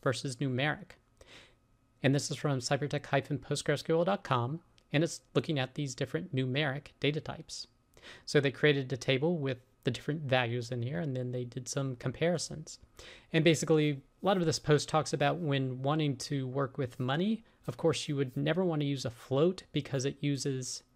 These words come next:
approximations to do its calculation using the floating point unit of your C P U. So it's not going to give you an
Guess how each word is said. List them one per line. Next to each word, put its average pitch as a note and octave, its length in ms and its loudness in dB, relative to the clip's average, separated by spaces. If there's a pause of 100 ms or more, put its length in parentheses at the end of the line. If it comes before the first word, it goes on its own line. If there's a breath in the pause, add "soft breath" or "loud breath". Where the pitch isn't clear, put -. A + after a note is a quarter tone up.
approximations C#3 1000 0
to - 140 -6
do D#3 100 0
its D3 140 -4
calculation D3 720 -2
using C3+ 360 -2
the C3 180 -6 (180)
floating D3+ 360 4
point D#3 320 0
unit D3 420 2
of C3+ 140 -2
your C3 220 -2
C D3+ 200 -2
P C3+ 140 -2
U. C3+ 300 0 (340)
So C#3 160 4
it's B2 160 -2
not C3+ 220 2
going C#3 220 2
to B2+ 40 -2
give B2+ 200 2
you C3 180 0
an B2 160 -2